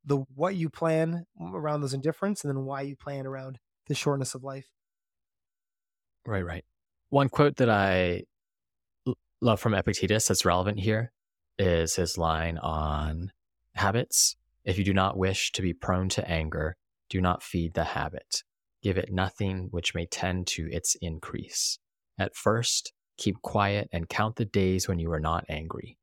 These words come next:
Speaker 2: I used to be angry every day, then every other day, next every two, next every three days.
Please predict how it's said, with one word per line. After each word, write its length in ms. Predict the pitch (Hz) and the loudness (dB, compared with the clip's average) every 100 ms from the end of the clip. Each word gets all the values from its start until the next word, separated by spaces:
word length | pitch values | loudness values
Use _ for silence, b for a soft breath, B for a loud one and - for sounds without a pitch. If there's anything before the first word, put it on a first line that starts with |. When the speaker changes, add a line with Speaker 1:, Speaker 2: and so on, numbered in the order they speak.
| _ _ _ | _ _ _
Speaker 2:
I 80 | - | -2
used 260 | 104 110 - | 2 2 2
to 80 | 98 | 4
be 180 | 98 | 4
angry 380 | - 90 90 90 | 2 0 0 0
every 240 | 82 90 85 | 0 0 -2
day, 320 | 78 - 120 _ _ _ | -4 -6 -12 _ _ _
then 480 | 92 85 80 80 98 - _ | -2 0 0 -4 -8 -12 _
every 260 | 95 95 92 | 0 4 4
other 240 | 87 85 | 4 2
day, 320 | 80 - 123 - _ _ - | 0 -4 -6 -12 _ _ 0
next 460 | 107 - - - - _ | 0 2 0 -2 -10 _
every 300 | 110 92 95 | 0 2 2
two, 400 | - - 82 - - _ _ _ | 2 0 0 -2 -12 _ _ _
next 460 | 101 110 - - - | 0 0 0 -2 0
every 240 | 98 98 | 0 0
three 260 | 90 98 78 | 0 -2 -2
days. 480 | 76 - - - | -4 -6 -4 -4